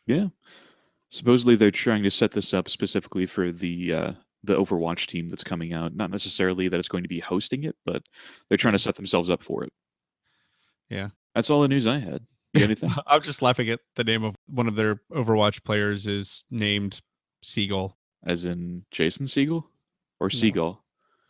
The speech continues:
Speaker 2: Seagull,
Speaker 1: Like the bird?
Speaker 2: like the
Speaker 1: Okay.
Speaker 2: bird.
Speaker 1: All right, I, I guess.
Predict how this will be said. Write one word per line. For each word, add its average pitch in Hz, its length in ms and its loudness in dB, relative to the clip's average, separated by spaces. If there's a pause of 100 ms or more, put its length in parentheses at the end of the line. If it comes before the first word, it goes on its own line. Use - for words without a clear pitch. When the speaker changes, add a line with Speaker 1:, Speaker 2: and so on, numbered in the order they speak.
(240)
Speaker 2:
Seagull, 135 360 4
Speaker 1:
Like 101 60 4
the - 20 4
bird? 87 280 0
Speaker 2:
like 104 340 -6
the - 60 -4
Speaker 1:
Okay. 110 60 -4
Speaker 2:
bird. 101 340 -4 (1120)
Speaker 1:
All - 60 -4
right, 104 260 0 (100)
I, - 120 -14 (260)
I - 60 -12
guess. 95 560 -4